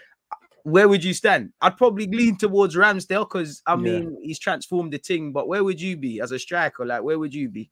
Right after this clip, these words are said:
Speaker 1: Maybe look at it differently.
Speaker 2: Uh, no, I'd go Ramsdale 'cause I think Odegaard started the season a bit slow. He wasn't even in the team at some stage.
Speaker 1: Mm.
Speaker 2: Um, was playing, like, Smith Rowe in the ten. I think Tomiyasu's been good as well.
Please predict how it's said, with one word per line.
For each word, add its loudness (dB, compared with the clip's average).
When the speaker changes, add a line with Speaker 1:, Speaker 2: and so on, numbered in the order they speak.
Speaker 1:
Maybe -4
look -8
at -4
it -6
differently. -8
Speaker 2:
Uh, 0
no, 0
I'd 4
go 6
Ramsdale 4
'cause -6
I 0
think 0
Odegaard 6
started 0
the -6
season -2
a -2
bit -4
slow. 0
He 2
wasn't 0
even 0
in -2
the -4
team -2
at -6
some -4
stage. -10
Speaker 1:
Mm. -4
Speaker 2:
Um, -2
was -4
playing, -2
like, -6
Smith -4
Rowe 4
in 0
the -4
ten. -2
I -2
think -4
Tomiyasu's 2
been -4
good 2
as -2
well. 0